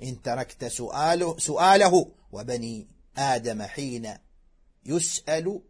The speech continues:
أو ي-، يسأل يغضب. وتأملوا إخواني الأفاضل سيد الاستغفار، سيد الاستغفار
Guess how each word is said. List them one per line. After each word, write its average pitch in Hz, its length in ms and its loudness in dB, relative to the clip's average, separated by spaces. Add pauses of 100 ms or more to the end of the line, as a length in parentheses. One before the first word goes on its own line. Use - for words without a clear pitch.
(220)
أو 123 140 -4
ي-، 156 220 -2
يسأل 165 460 -4
يغضب. 101 420 -2 (2000)
وتأملوا 196 480 0
إخواني 175 240 -2
الأفاضل 123 500 -4
سيد 139 420 -8
الاستغفار، - 640 -14 (580)
سيد 131 560 -4 (480)
الاستغفار 98 800 -8